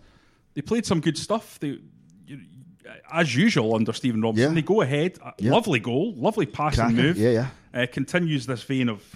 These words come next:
Speaker 1: of impressive football that they're playing. Um, but they just sort of get pegged back and, and almost in a way out muscled.
Speaker 2: Aye.
Speaker 1: Um,
Speaker 2: Yeah.
Speaker 1: and I th-, Stephen Robinson after the game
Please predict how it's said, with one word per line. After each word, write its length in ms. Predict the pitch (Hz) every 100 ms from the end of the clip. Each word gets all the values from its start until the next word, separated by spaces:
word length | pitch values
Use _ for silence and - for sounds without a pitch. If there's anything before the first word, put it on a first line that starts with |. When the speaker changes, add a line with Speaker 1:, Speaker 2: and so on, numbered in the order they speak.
| _
Speaker 1:
of 140 | 120 131
impressive 580 | 123 - 147 147 139 117
football 420 | 175 160 120 107
that 80 | 104
they're 100 | 104
playing. 380 | - 117 113 135 - _ _ _ _ _ _
Um, 320 | 147 175 196 196
but 240 | 214 185
they 80 | 220
just 180 | 247 -
sort 140 | 220
of 60 | 233
get 180 | 175
pegged 380 | - 254 226 -
back 320 | 240 247 -
and, 220 | 233 220 214
and 200 | 202 202 - 220 - _ -
almost 480 | 226 370 294 - 233
in 60 |
a 60 | 214
way 220 | 294 220
out 160 | 247 269
muscled. 600 | 220 277 294 139 - -
Speaker 2:
Aye. 140 | 131 - 143 147 147
Speaker 1:
Um, 60 | -
Speaker 2:
Yeah. 140 | -
Speaker 1:
and 180 | 151 151
I 60 | 156
th-, 140 | -
Stephen 260 | - 214 170
Robinson 360 | 185 175 170 160
after 280 | 160 -
the 80 | 147
game 500 | 139 175 180 170 156